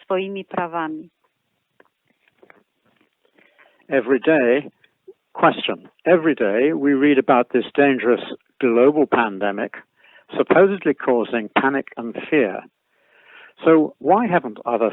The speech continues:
Speaker 2: flu epidemics in previous years aroused the same response? Answer.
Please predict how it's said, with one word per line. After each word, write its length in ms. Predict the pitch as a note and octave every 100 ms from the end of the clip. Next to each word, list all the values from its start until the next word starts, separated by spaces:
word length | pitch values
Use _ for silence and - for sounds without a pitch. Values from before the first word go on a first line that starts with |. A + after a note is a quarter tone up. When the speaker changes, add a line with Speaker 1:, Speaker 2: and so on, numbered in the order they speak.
| -
Speaker 2:
flu 300 | B2 A2 A2 C3+
epidemics 640 | A2+ G#2+ A#2 A#2+ D3 - - _
in 180 | - A2
previous 420 | - B2+ A#2 A#2 -
years 320 | A2 A2+ B2+ C#3 -
aroused 560 | A2 A2 A2+ A2+ A2 - -
the 100 | - -
same 300 | A#2+ A2 G#2+
response? 540 | G#2 - G#2+ C3+ G#3+ - - - - _ _ _ _ _ _ _ _ _ -
Answer. 440 | A#2+ G#2 - -